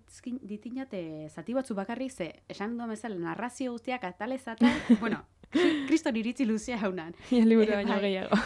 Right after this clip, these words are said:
Speaker 1: Eta, eta orduan, ba, bueno, ekarri dizkinat, eh, aipagarrienak
Speaker 2: Mhm.
Speaker 1: edo pixka bat liburuaz, eh, hitz egiten dutenak.
Speaker 2: Bota.
Speaker 1: Bueno, esan bezala, zortzi ipuinek osatzen dute Ukabilak eta Loreak,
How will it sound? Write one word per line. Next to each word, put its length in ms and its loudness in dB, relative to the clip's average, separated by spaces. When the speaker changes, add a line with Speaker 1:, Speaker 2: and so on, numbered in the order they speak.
Speaker 1:
Eta, 380 0
eta 180 -2
orduan, 240 0
ba, 120 0
bueno, 180 -2
ekarri 340 -6
dizkinat, 400 -8
eh, 280 -10
aipagarrienak 720 -4
Speaker 2:
Mhm. 140 2
Speaker 1:
edo 280 -4
pixka 220 -12
bat 160 -8
liburuaz, 600 -10
eh, 220 -14
hitz 120 -20
egiten 220 -12
dutenak. 400 -18
Speaker 2:
Bota. 220 -8
Speaker 1:
Bueno, 260 -6
esan 160 -10
bezala, 260 -6
zortzi 280 -10
ipuinek 260 -6
osatzen 320 -8
dute 220 -4
Ukabilak 400 -8
eta 120 -10
Loreak, 380 -10